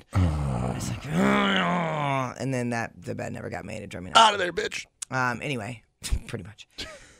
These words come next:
Speaker 2: Uh, so I, my bed was unmade, and I was like, "This is very Goldilocks-like."
Speaker 1: Mm-hmm.
Speaker 2: Uh, but my child will,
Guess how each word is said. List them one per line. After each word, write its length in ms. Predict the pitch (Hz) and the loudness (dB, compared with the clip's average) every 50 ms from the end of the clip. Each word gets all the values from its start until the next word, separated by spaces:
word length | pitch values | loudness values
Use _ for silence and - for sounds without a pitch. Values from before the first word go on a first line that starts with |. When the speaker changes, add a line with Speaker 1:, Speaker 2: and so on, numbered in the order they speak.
| _ _ _ _ - | _ _ _ _ 4
Speaker 2:
Uh, 760 | 202 202 208 202 202 196 190 190 185 180 180 175 175 170 170 | 6 8 8 8 8 6 6 6 6 6 4 6 6 4 4
so 640 | 175 170 202 196 185 180 180 175 175 170 160 - - - - | 2 4 6 6 8 8 8 8 8 6 6 4 2 0 2
I, 220 | 147 160 156 123 135 | 2 2 2 2 -2
my 440 | 151 160 165 - 143 143 156 165 156 | -2 -2 -2 -2 0 4 4 4 6
bed 180 | 151 160 151 | 6 6 6
was 160 | 147 147 139 | 6 2 2
unmade, 320 | 151 139 135 139 139 127 117 | 2 0 2 2 2 2 2
and 120 | 107 110 | 0 -2
I 100 | 107 104 | -4 -2
was 120 | 104 110 117 | -2 -4 -4
like, 240 | 117 101 104 - - - - 92 92 - _ _ _ _ _ _ _ _ _ - | -4 -4 -6 -8 -12 -16 -16 -18 -18 -20 _ _ _ _ _ _ _ _ _ -12
"This 200 | 117 101 95 - | -6 -2 -2 -2
is 140 | 110 - - - 98 101 95 85 | -2 -2 -8 -10 -10 -16 -16 -14
very 440 | 82 104 104 101 110 135 127 110 123 | -12 -10 -8 -2 2 2 2 2 2
Goldilocks-like." 1120 | 120 139 147 151 151 147 151 143 127 113 101 107 - - - - 123 120 113 110 - - | 2 2 2 2 2 2 0 2 2 2 0 0 0 -2 -2 0 0 0 0 -2 -4 0
Speaker 1:
Mm-hmm. 440 | - 107 98 92 92 98 95 101 117 113 | 4 6 6 6 6 6 6 6 6 6
Speaker 2:
Uh, 360 | 147 151 151 151 147 143 120 | 6 8 8 8 8 6 4
but 320 | 113 117 156 131 - - _ _ _ - | 2 2 0 0 0 -4 _ _ _ -6
my 140 | 147 147 151 | -2 -2 0
child 720 | 147 - - 180 190 202 202 202 190 190 190 190 190 - - - _ _ _ _ _ - | 0 0 0 0 0 2 2 2 2 2 2 2 0 -4 -6 -10 _ _ _ _ _ -4
will, 480 | 147 151 147 143 139 135 135 123 - | 0 2 4 4 4 4 2 0 -2